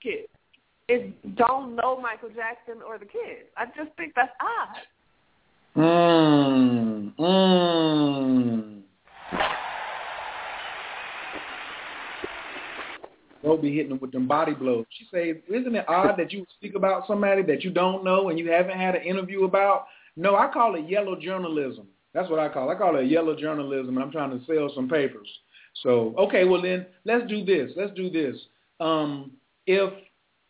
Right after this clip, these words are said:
Speaker 2: if someone came to you, um, and you had only saw the tape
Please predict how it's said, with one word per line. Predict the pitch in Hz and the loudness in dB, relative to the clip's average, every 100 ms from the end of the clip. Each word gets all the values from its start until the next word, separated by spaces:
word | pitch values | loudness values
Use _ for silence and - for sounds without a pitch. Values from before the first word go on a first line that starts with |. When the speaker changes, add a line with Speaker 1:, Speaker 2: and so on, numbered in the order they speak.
| _ | _
Speaker 2:
if | 185 214 226 - _ - - | 0 0 0 -10 _ -20 -6
someone | 214 202 185 180 | -4 -2 -2 -2
came | 196 208 196 | -2 -2 -2
to | 185 | -4
you, | 160 143 127 127 127 _ _ _ _ _ | -4 0 -2 -2 -8 _ _ _ _ _
um, | 151 147 143 143 - | 2 4 2 -4 -6
and | 160 147 | -2 0
you | 185 | 2
had | 208 180 | 2 2
only | 180 202 190 185 | 0 -2 -4 -4
saw | 185 165 | 0 0
the | 156 | -2
tape | - 180 147 - | -2 0 0 -4